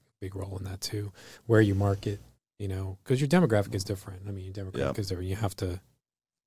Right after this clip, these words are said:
Speaker 1: you know, tr-, kinda feed into, into where you are, uh, to a certain exp-, it depends on how much local business you have. If you have a lot of business that, that it's commuter business where you,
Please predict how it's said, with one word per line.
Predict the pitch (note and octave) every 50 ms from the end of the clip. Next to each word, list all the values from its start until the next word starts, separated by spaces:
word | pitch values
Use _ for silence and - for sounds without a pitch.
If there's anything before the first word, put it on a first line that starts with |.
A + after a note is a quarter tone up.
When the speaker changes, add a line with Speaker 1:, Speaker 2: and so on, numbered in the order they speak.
| _ _ _ _
Speaker 1:
you | - G2
know, | F#2 F#2
tr-, | - - - -
kinda | - - - G#2 F#2 F2+ F2+ F#2 - - - _ _ _ - - - _ _
feed | _ - - C3 B2 B2 A2
into, | A#2 A2+ A2 - - A2+ G2+ G2+ G2+ G2+
into | G#2+ A2+ - G#2+
where | G2+ G2+ G2+ G2
you | G2 F#2+ F#2 G2 A2
are, | A2+ A2+ G#2 F#2+ F2 F2+ - - _ _ _ _ _ _ _ _ -
uh, | A2 F#2+ F#2+ F#2+
to | - -
a | G2+ -
certain | - A2 G2 F#2+ G2+
exp-, | - - - - A2 G#2+ G#2 -
it | A#2+ A2+ G#2
depends | - A#2 - D3+ C#3+ B2+ A#2+
on | A2 G#2
how | G#2 C3
much | A2 G#2+ - - A2
local | G#2 G#2 - G#2
business | G2 G2 F#2+ G2+ F#2 - -
you | G2+
have. | G2+ G#2+ G2 F#2+ F#2+ - _ _ _ _ _ _ _ -
If | G#2+ A2
you | A2+
have | G#2+
a | G2+ G#2
lot | G#2+ G2+ G2
of | F#2
business | G2+ G#2 G2+ A2 G2+ - - -
that, | F#2+ F2+ F#2 _ _ _ _ -
that | G2+ F#2+ - _ _ _
it's | - G#2+ F#2+ - -
commuter | - - - A#2+ A#2 A2+ A#2+ A#2+ A2+
business | G2 G2+ F#2+ F#2+ G2 G2 F#2 - -
where | A2 G#2 G2
you, | G2 G2 G2